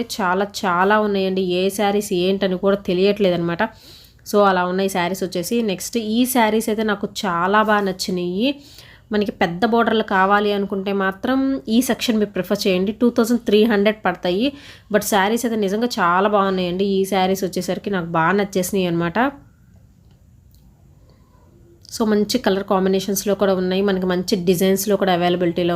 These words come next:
ఉన్నాయండి. నెక్స్ట్ వచ్చేసి ఇక్కడ గ్రీన్ కలర్ శారీ చూపిస్తాను మీకు. శారీ ఓవరాల్గా మనకి ఇలా పీకాక్స్ రౌండ్స్ డిజైన్ వచ్చేసింది. చాలా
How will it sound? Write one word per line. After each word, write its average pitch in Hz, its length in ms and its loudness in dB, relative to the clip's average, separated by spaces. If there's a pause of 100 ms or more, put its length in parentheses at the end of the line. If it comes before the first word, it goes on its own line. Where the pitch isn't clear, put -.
ఉన్నాయండి. 175 320 0 (120)
నెక్స్ట్ - 260 -6
వచ్చేసి 185 320 -2 (120)
ఇక్కడ 185 180 -2 (140)
గ్రీన్ 208 260 4
కలర్ 190 240 2
శారీ 175 260 0
చూపిస్తాను 175 440 -2
మీకు. 254 180 -2 (880)
శారీ 202 200 2 (160)
ఓవరాల్గా 202 560 0
మనకి 185 300 -2 (200)
ఇలా 180 140 0 (180)
పీకాక్స్ 196 420 -2 (180)
రౌండ్స్ 180 260 0 (160)
డిజైన్ 185 320 2
వచ్చేసింది. 190 360 -2 (120)
చాలా 180 320 2